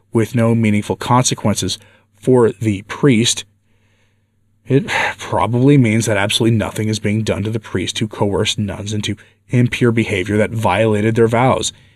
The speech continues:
and has since resulted in the destruction of their religious order. And yes, if you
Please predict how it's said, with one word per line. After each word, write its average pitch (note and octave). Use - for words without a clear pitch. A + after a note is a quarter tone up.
and A#2
has A2
since G#2+
resulted G#2+
in G#2+
the G2+
destruction -
of G#2+
their G#2
religious G2+
order. A#2+
And A#2+
yes, G#2
if G#2
you G#2+